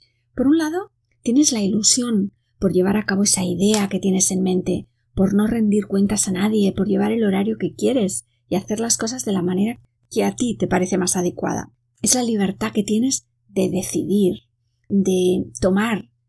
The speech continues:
decisiones. Pero por otro lado tienes el miedo, miedo a enfrentarte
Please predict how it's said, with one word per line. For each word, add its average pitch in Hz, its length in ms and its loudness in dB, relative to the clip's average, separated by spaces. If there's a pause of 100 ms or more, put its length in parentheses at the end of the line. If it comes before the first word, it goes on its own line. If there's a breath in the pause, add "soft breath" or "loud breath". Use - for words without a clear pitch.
(100)
decisiones. 185 800 -2 (640)
Pero 277 180 0
por - 120 -2
otro 349 220 -2
lado 302 280 -4
tienes 262 380 -4
el 214 140 -2
miedo, 196 680 0 (360)
miedo 220 220 0
a - 20 0
enfrentarte 220 920 0